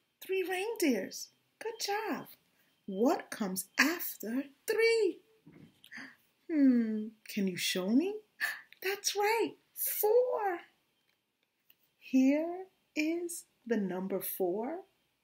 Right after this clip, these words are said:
Here's my four dots. One, two, three, four. Here is the written word on the bottom.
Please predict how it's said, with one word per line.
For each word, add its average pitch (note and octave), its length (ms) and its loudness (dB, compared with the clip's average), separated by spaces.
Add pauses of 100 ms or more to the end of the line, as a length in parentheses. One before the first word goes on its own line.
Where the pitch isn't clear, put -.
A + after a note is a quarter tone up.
(540)
Here's G3 340 -2
my F3+ 140 -4
four F3+ 320 -4
dots. F3+ 500 -8
One, F3 540 -8
two, E4 460 0 (360)
three, F#3 340 -8 (160)
four. F4 360 -4 (960)
Here B3 320 0
is G#3+ 220 -2
the E3 180 -4 (220)
written F3+ 480 -8
word F3 420 -6
on G#3+ 160 -6
the A3 60 -4
bottom. B3+ 400 0